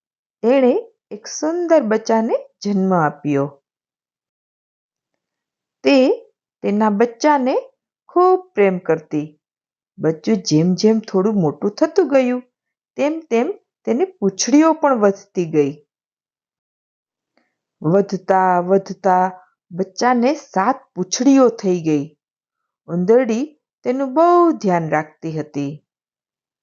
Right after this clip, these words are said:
એ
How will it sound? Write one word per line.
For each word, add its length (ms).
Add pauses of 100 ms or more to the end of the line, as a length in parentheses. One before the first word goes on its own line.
(2000)
એ 440